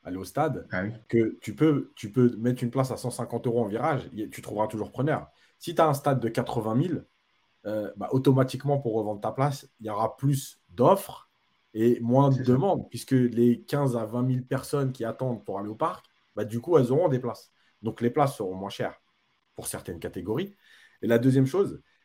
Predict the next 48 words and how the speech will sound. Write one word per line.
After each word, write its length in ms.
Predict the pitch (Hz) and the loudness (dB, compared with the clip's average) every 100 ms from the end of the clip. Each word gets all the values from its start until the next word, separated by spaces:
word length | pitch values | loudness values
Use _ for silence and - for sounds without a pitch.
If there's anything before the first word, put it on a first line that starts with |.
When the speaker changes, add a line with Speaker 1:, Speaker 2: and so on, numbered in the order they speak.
| - | -12
Speaker 1:
euh, 200 | 95 98 - | -10 -8 -2
évidemment 500 | 120 123 127 147 156 | 0 2 2 2 0
qu'il 280 | 135 110 - _ - | -4 -6 -8 _ -4
y 60 | |
aura 220 | 107 120 | -2 -2
plus 200 | 143 151 | -2 -2
de 100 | 123 | 4
loges, 400 | 131 139 107 - - _ | 4 4 2 -4 -20 _
plus, 440 | 151 170 160 139 _ - | -6 -4 -6 -10 _ -10
encore 320 | 110 127 - | -4 -4 -2
plus 140 | 135 | 2
grandes, 240 | 135 147 127 | 2 2 -2
parce 120 | - | -8
que 100 | - | -14
pour 140 | 80 | -14
ceux 120 | - | -10
qui 100 | 120 | -10
connaissent 340 | - 110 113 - | -6 -8 -6 -8
le 80 | 113 | -4
parc, 280 | 127 - _ _ _ _ - | -6 -6 _ _ _ _ -4
les 120 | 98 | 4
loges, 200 | 135 123 | 6 4
elles 60 | 98 | 0
sont 160 | 117 | -6
pas 180 | 135 131 | -6 -8
hyper 280 | 113 - 101 | -8 -6 -6
grandes 300 | 104 165 143 | -4 -4 -4
parce 140 | 92 - | -6 -14
qu'il 100 | - | -10
fallait 180 | 98 | -6
en 60 | 101 | -6
faire 180 | 101 92 | -6 -4
beaucoup. 360 | 104 107 185 _ _ _ _ - | -4 -6 -12 _ _ _ _ -8
Euh, 520 | 104 101 95 92 87 | -4 -4 -6 -10 -6
donc, 360 | 107 147 143 - _ _ _ | 4 4 4 -4 _ _ _
il 40 | 107 | 2
y 40 | |
aura 200 | 113 123 | 6 6
des 80 | 127 | 8
loges 240 | 135 131 | 6 4
plus 140 | - 135 | 2 2
grandes, 320 | 147 185 104 98 | 2 -2 -4 -2
donc 180 | 123 | -4
tu 100 | 123 | -2
vas 100 | 107 | -4
pouvoir 220 | - 113 117 | 0 0 0
les 80 | |
vendre 240 | 98 92 | 0 -6